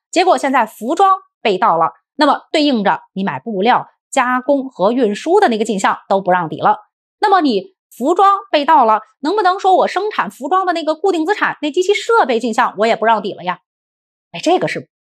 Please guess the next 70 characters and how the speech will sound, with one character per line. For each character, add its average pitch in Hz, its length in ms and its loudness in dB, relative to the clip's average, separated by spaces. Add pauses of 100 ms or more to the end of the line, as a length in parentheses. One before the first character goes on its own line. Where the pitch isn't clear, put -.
(200)
没 170 100 0
有 165 100 2
关 151 140 -2
系 151 100 -8
的。 - 140 -14 (200)
所 175 140 -4
以 170 60 -2
啊， - 160 -6 (180)
那 202 80 -4
个 160 220 -4
设 480 260 2
备 131 140 -2
的 143 80 -10
进 147 120 -6
项 - 220 -4
你 151 60 -8
该 160 160 0
抵 - 80 -12
还 160 180 -4
是 185 80 -2
抵， 147 300 -8
因 214 100 0
为 240 60 2
设 262 160 2
备 247 80 4
还 233 120 0
在 311 200 4
吗？ 220 140 -2 (120)
设 415 300 2
备 254 100 2
又 208 80 2
没 175 140 0
被 190 100 2
偷 185 180 2
了， 156 140 -2
是 - 80 -4
吧？ 240 160 0 (220)
哎， 165 80 -6
设 262 220 0
备 170 100 -6
还 - 160 -10
在， 175 180 -2 (180)
它 330 180 0
不 339 120 -4
因 226 140 -4
为 196 80 -2
服 180 240 -14
装 311 180 4
被 214 120 0
盗 190 140 2
了 151 120 -2 (180)
而 165 100 -2
不 160 100 -6
让 165 160 -6
你 151 60 -4
抵 151 140 -14
设 - 240 -2
备 156 140 -4
的 139 100 -16
进 139 140 -12
项， 143 180 -14
好 - 80 -4
吧？ 185 200 -2 (260)
哎， 160 120 -8
这 208 120 -6
个 156 80 -10
是 - 100 -18
例 143 140 -10
外 151 180 -8
的。 - 100 -20